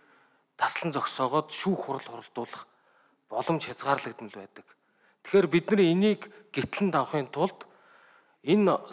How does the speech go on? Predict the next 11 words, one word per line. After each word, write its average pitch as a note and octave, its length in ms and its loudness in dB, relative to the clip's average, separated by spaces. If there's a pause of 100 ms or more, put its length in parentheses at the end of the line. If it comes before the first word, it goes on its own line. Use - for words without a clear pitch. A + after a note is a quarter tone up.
сарын E3 400 2
сүүлээр D3+ 320 2
өргөн C3+ 320 -2
барих - 480 -4 (400)
шүүх F3+ 400 2
байгуулах C#3 400 0
тухай B2 320 -8
хуулиар A#2 480 -2 (480)
орон D3+ 320 4
нутаг C#3+ 240 -4
болгонд D3 400 -2